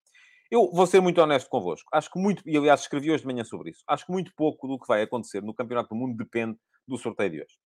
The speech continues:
Ah, o sorteio está de tal maneira condicionado e vai ter, vai gerar grupos de tal maneira equilibrados.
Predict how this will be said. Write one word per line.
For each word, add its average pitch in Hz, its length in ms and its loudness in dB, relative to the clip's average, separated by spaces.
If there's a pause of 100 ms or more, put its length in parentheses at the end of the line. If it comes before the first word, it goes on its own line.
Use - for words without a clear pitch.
(520)
Ah, 101 500 6 (180)
o 170 80 -4
sorteio 208 260 2
está 185 140 4
de 170 80 -8
tal 196 120 6
maneira 143 260 2
condicionado 123 640 -2
e 127 40 -6
vai 151 120 2
ter, 131 180 -4
vai 139 160 4
gerar 127 240 4
grupos 120 300 0
de - 60 -20
tal 147 120 4
maneira 117 340 2
equilibrados. 110 680 0